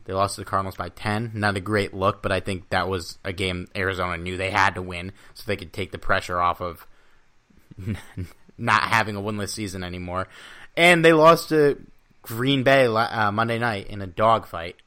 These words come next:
by three points. This is a team that is gonna continue to play tough. As you mentioned, Shanahan's clearly proving he's a good coach.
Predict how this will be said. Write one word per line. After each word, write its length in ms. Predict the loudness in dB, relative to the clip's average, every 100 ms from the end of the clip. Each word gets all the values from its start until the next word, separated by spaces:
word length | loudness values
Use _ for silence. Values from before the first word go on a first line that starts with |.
| _
by 140 | -8 -8
three 240 | -6 -10
points. 420 | -8 -10 -12 -14 -20 -18 -18 -4
This 160 | -2
is 160 | -2 -4
a 60 |
team 460 | -8 -2 0 0 0
that 300 | -2 -4 -8 _ _ -20 _ _
is 200 | -12 -8
gonna 220 | -6 -6
continue 420 | -6 -8 -6 -4
to 60 | -4
play 220 | 0 -2
tough. 280 | 0 -4 -4
As 160 | -6 -10
you 60 |
mentioned, 340 | -10 -12 -14 -14
Shanahan's 540 | -10 -10 -8 -12 -14
clearly 340 | -16 -14 -14
proving 300 | -10 -10 -8
he's 160 | -12 -14
a 20 |
good 220 | -14 -14
coach. 480 | -12 -6 -4 -4 -12